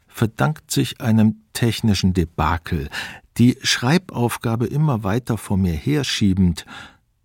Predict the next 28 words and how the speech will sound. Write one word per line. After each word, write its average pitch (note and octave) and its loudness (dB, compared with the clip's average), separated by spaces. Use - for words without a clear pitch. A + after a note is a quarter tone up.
Ingenieure G#2+ 6
streben F#2+ 0
den F2+ 2
Vollzug - -4
an, F2+ 0
Intellektuelle F2+ -2
meiden A2 4
ihn, F2+ 2
verschärfte - -4
sich, - -4
von F2 0
mir F2 0
unbemerkt, A2+ 2
der G#2 4
natürliche B2+ 0
Wettlauf G2+ -2
mit G2 -2
der G2 -2
Zeitlichkeit. C#2 -6
Allerdings F2+ 0
nicht - -4
meiner G#2 2
Zeitlichkeit, D#2+ -4
sondern G#2 4
der F#2+ 4
meines E2+ 0
Alter E2 -4
Ego. A#2+ -2